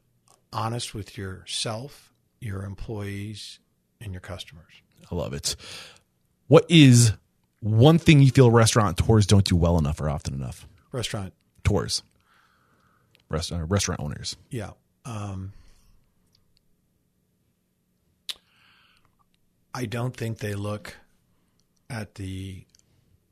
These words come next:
Speaker 1: I don't think they look at it for the long run. I think they look at it for the short run.
Speaker 2: I love it. Man, there's a book I just read that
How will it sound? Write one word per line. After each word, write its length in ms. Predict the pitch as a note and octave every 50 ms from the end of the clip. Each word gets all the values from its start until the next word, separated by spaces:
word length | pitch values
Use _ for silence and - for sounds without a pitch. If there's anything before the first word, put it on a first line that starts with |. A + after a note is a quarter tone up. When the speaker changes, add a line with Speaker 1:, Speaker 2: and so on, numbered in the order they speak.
| _ _ _ _ _ _ _ _ _ _ _ _ _ _ _ _ _ _ _ _ _ _ _ _ _
Speaker 1:
I 80 | - C3
don't 160 | A2+ B2 A#2
think 160 | - A#2+ G#2+ -
they 100 | A2 G2+
look 260 | G2+ G2+ G2+ G2+ -
at 180 | G2 G2 F#2+ G2
it 180 | G#2 A2 -
for 120 | - - G#2
the 120 | G2 G2
long 340 | F#2+ F#2+ G2 F#2 F#2+ F#2+ F#2
run. 300 | C#2 C2 D2 B1+ - - _ _ _ _ _ _ _ _ _ _ _ _ _ _ _ _ _ _ -
I 40 | A2+
think 240 | - - G2 F#2
they 100 | - G2+
look 220 | G2+ G2 F#2+ F#2+ -
at 140 | F#2+ F#2 F2
it 80 | - -
for 120 | - -
the 120 | D2+ -
short 280 | - - - - A#1+ - -
run. 80 | - -
Speaker 2:
I 40 | D#2+
love 340 | E2+ F#2 F2+ F2+ F#2+ F#2+ F#2+
it. 240 | F#2+ F#2+ - - -
Man, 460 | A2 A2 G#2+ A2 A2 G#2+ G#2 F#2+ -
there's 240 | G2 A#2 A#2+ B2 B2
a 40 | B2+
book 260 | G#2 - A#2 G#2+ -
I 60 | G#2
just 220 | G2+ G#2 G2 - G#2
read 260 | G#2 G2+ F#2+ F#2 F2
that 160 | F#2+ - -